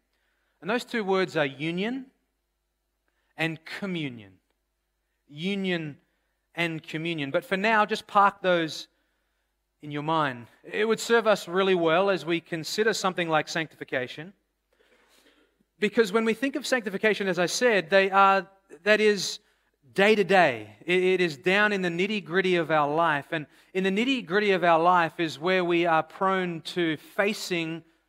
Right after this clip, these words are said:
square in the face, as it were, our sin, the consequences of it, the battle of it, the outcomes of it,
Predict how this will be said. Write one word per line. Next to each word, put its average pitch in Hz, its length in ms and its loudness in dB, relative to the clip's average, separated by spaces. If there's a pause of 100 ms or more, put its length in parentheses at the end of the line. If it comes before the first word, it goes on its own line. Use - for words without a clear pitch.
(380)
square 208 520 2
in 190 140 -2
the 175 80 -4
face, 165 420 -2
as 156 140 -4
it 156 100 -6
were, 151 300 0
our 139 260 0
sin, 127 600 -8 (100)
the - 60 -16
consequences 165 640 -8
of 165 160 0
it, 175 100 -4 (540)
the 143 80 -8
battle 160 360 4
of 160 200 0
it, 170 100 -4 (600)
the 151 120 2
outcomes 170 520 2
of 156 160 -2
it, 170 120 -6